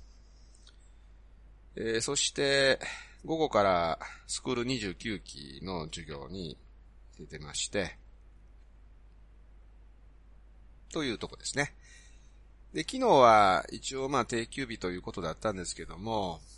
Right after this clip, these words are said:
あのー、まあ、焚き火の方の今ホームページ、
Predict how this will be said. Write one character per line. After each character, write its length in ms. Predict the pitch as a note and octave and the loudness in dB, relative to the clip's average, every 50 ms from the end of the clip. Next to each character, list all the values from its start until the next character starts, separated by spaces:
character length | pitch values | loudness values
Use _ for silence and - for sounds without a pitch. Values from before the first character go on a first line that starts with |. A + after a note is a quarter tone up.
| - - - - - | -20 -20 -20 -16 -14
あ 40 | |
の 640 | G2 F#2+ F#2 F#2 F2+ F2+ F2 E2+ E2+ F2 - F2+ F2+ - | -14 -14 -14 -14 -14 -14 -14 -14 -16 -16 -16 -16 -18 -20
ー、 200 | - - - - - - - - - - - - - - - - - - - - - - - - - - - - - | -20 -20 -20 -20 -20 -20 -20 -20 -20 -20 -20 -20 -20 -20 -20 -20 -20 -20 -20 -20 -20 -20 -20 -20 -20 -20 -20 -16 -10
ま 80 | - G#2+ | -8 -6
あ、 20 | |
焚 120 | - C3 B2+ | -4 -4 -6
き 120 | - D#3 | -6 -6
火 100 | D#3 D#3+ | -6 -4
の 120 | E3 E3+ | -4 -2
方 220 | F3 F#3+ F3 D#3 B2+ | 0 2 2 2 2
の 520 | A2 G2+ F#2 F2 E2+ E2+ E2+ E2 - - - | 2 2 2 2 2 0 -2 -4 -4 -8 -8
今 260 | B2+ A#2 G2+ F2+ F2+ | -8 -6 -4 -4 -4
ホ 140 | G2 A2 A2+ | -6 -8 -8
ー 20 | |
ム 40 | A2+ | -8
ペ 160 | - B2 A#2 | -4 -4 -4
ー 20 | G2+ | -4
ジ、 500 | F2+ F2 F2 E2+ E2 E2 D#2 D#2 D2 | -4 -6 -8 -8 -10 -10 -12 -12 -14